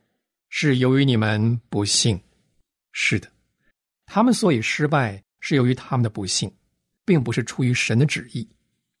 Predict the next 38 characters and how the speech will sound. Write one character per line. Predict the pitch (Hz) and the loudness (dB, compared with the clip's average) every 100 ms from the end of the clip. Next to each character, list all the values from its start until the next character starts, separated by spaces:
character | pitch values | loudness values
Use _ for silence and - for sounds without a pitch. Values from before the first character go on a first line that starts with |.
| _ _ _ _ _ _ | _ _ _ _ _ _
在 | - 208 | -2 2
我 | 190 120 | 4 4
们 | 135 | 2
这 | 247 | 4
个 | 190 | 4
时 | - - | 2 -2
代， | 110 110 95 _ _ _ _ | -2 -4 -6 _ _ _ _
属 | - - 120 104 | -6 -4 -4 -4
天 | - 165 | 0 2
的 | 139 | 4
医 | 131 | 4
治 | 151 165 117 101 _ _ | 2 2 0 -4 _ _
很 | - - 110 127 | -20 -4 0 2
少 | 123 | 2
人 | 98 104 | -2 -4
相 | - 123 127 | -2 2 2
信， | 127 139 - _ _ _ _ _ _ _ _ _ _ | 2 -2 -6 _ _ _ _ _ _ _ _ _ _
原 | 113 113 | 0 4
因 | 135 | 4
是 | 123 131 101 - _ _ _ _ _ _ | 2 0 -4 -8 _ _ _ _ _ _
基 | - 156 | -2 0
督 | 151 | 2
的 | 143 | 2
教 | 131 175 139 | 2 2 2
会 | 117 143 120 101 - _ _ _ | 0 0 0 -2 -12 _ _ _
几 | - 139 | -2 0
乎 | 139 | 0
已 | 117 | 0
经 | 135 123 | 2 0
完 | 110 123 196 | 2 2 2
全 | - 131 | 2 -2
看 | 131 - 226 160 | -4 -2 0 2
不 | |
见 | 131 113 | 2 0
这 | 104 | 0
些 | 107 | -2
神 | 101 98 98 | -2 -4 -4
迹。 | - 143 | -2 -2